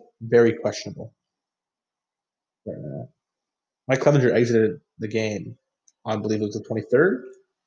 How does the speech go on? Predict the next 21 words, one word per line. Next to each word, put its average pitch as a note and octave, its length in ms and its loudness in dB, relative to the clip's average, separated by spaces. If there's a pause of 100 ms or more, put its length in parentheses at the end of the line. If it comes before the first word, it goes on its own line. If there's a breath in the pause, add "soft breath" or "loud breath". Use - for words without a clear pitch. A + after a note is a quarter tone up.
(680)
Don't G#2+ 80 4
know A2+ 60 2
who A#2 60 2
they, A2 80 6
can't C3+ 200 4
remember A#2 180 6
who G#2+ 60 6
they - 60 -6
played, G2+ 260 2 (120)
but, G#2 200 -2
uh, G#2+ 260 0 (180)
he C#3+ 80 -2
left C#3 280 4 (100)
with, A#2+ 240 -2
uh, A2+ 240 2
with A2+ 100 0
an A2+ 60 -2
injury. - 300 -6 (2250)
Mike C#3 160 -2
Clevinger C3+ 300 6
is - 240 -4